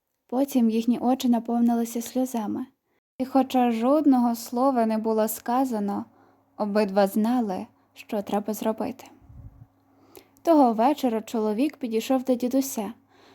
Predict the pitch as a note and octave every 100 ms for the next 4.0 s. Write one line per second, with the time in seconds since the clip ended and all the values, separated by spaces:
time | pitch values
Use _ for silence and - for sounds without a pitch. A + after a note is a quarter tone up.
0 | _ A3 A3 A3 G3+ G3+ G3+ B3 C4+ -
1 | G#3+ G#3+ A3 C#4 D4 C#4 C4+ A3 A#3 C#4
2 | A#3+ A3+ B3 A#3 A3 G#3+ A#3+ A#3+ A3 D4+
3 | G#3 A3 A3 A#3 A#3 - - G3 A#3